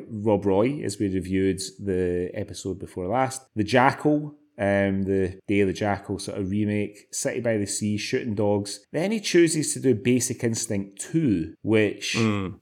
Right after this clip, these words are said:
Speaker 1: I've never seen, but I know that
Speaker 2: No.
Speaker 1: it's, uh, it's been largely described as being a fucking pile of wank, and not in the,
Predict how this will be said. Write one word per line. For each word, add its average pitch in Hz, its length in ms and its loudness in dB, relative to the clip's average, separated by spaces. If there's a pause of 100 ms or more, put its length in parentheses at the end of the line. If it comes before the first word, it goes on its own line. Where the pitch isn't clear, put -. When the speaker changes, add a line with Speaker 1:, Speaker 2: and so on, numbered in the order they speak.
Speaker 1:
I've 127 140 -4
never 165 220 0
seen, 110 680 0
but 110 120 0
I 113 120 2
know 127 540 6
that 107 260 2
Speaker 2:
No. 104 200 4
Speaker 1:
it's, - 360 -4
uh, 92 440 -2 (120)
it's 98 200 -6
been 104 260 -2
largely 101 1000 2
described 98 720 -4
as 90 340 -6 (240)
being 95 140 -6
a - 60 -12
fucking 90 540 -10 (120)
pile 98 320 -2
of 87 140 -6
wank, 101 520 -6
and 104 160 0
not 110 220 8
in 120 140 0
the, 120 120 -2